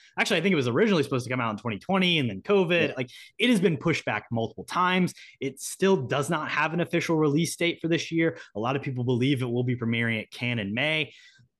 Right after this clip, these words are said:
Speaker 1: But then after that, like, when is it gonna be on Apple T V Plus? We've seen some images. We don't have a trailer. There's just a lot of question marks.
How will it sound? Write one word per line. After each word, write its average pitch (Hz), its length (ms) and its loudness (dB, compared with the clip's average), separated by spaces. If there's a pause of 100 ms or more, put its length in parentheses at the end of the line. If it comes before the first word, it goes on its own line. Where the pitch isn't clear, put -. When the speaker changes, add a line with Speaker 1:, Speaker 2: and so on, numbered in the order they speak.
Speaker 1:
But 120 120 -4
then 127 120 -2
after 139 320 0
that, 170 280 -2
like, 104 140 -8
when 123 180 0
is 143 140 0
it 147 60 2
gonna 143 160 0
be 143 120 0
on 139 120 0
Apple 135 220 -2
T 127 140 -6
V 113 120 -4
Plus? 190 560 0 (500)
We've 110 120 -6
seen 233 280 4
some 185 180 0
images. 175 540 2
We 127 80 0
don't 156 180 -2
have 170 140 0
a 143 40 -4
trailer. 123 680 -2 (160)
There's 139 140 0
just 185 140 0
a 185 40 0
lot 139 180 2
of 127 80 -8
question 120 340 -6
marks. 110 440 -4